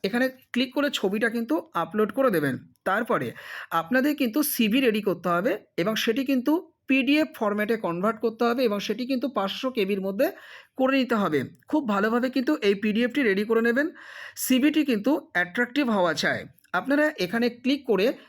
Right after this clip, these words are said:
আপনাদের মেমোরি থেকে কিন্তু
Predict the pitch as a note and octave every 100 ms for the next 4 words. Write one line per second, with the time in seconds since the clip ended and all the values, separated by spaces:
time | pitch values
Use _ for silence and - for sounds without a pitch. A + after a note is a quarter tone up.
0 | _ - F3+ G#3+ A3+ A#3 A#3 - _ _
1 | _ _ _ _ _ _ F#3 G3+ C4+ D#4+
2 | A#3+ F3 G#3+ A#3+ F3 F#3